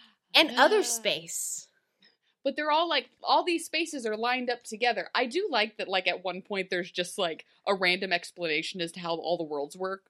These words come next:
Speaker 2: Like, and he just, like, says them, and it's just like, "This never comes up again." Anyway. Uh, so yes, we cut to a small cabin in the woods, as you do in fairy tale
Speaker 1: Hmm,
Speaker 2: land.
Speaker 1: of
Speaker 2: That's where
Speaker 1: course.
Speaker 2: everyone lives. Everyone lives in a handmade cabin in the middle of the woods. And, uh,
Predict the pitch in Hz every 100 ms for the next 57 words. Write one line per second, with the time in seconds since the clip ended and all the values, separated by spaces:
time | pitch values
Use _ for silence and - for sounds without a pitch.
0 | _ 180 - 233 220 208 202 175 - 175
1 | 165 170 196 208 190 226 - 214 190 175
2 | - 190 170 156 165 165 156 156 143 -
3 | _ - - 202 180 151 175 _ _ _
4 | _ _ - 202 220 214 214 214 202 -
5 | - 226 330 311 415 - 294 262 339 -
6 | 320 311 269 269 294 277 277 240 233 226
7 | 208 220 247 - _ _ - 339 320 254
8 | 254 214 180 180 175 175 185 196 180 170
9 | 196 175 165 190 320 320 269 185 170 -
10 | 185 185 180 185 180 185 247 320 185 180
11 | 180 175 175 180 175 156 170 170 165 160
12 | - 160 196 214 170 - 165 151 175 302
13 | 330 _ _ _ - _ - 269 285 285
14 | 302